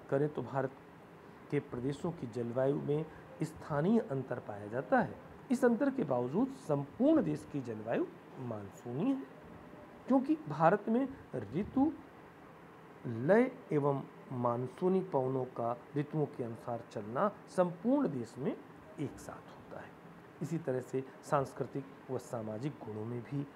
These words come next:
हमारे यहाँ एकता है। विश्व बंधुत्व की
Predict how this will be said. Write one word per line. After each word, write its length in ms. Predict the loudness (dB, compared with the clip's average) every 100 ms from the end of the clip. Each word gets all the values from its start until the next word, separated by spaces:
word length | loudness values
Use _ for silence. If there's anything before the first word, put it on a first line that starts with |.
| -10
हमारे 280 | -8 -6 -8
यहाँ 340 | -8 -2 -2 -2 -8 -10 -6
एकता 380 | -6 -2 0
है। 200 | 0 -2 -12 -16 -18 -4
विश्व 240 | -2 0 -2
बंधुत्व 460 | -2 -2 -2 -4
की 360 | -4 -2 -2